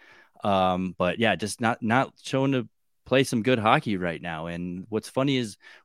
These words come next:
we discussed kind of a month ago about how th-, this team seems to be hitting the under a lot. The goals have kinda died off.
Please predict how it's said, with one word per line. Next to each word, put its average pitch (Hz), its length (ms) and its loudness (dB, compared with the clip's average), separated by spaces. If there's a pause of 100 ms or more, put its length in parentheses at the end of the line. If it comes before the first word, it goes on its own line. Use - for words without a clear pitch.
we 120 100 0
discussed 127 380 -2
kind 127 180 2
of 107 80 2
a 104 80 4
month 110 240 4
ago 101 340 4
about 90 320 0
how 87 300 -4
th-, 92 160 -8
this 95 180 -12
team 120 260 0
seems 117 280 -6
to 110 80 -6
be 98 100 -4
hitting 107 280 -4
the 85 100 -4
under 127 300 2
a 123 80 4
lot. 123 280 4
The 98 60 -4
goals 117 380 0
have 127 120 -6 (240)
kinda 117 300 0
died 104 320 4
off. 90 260 0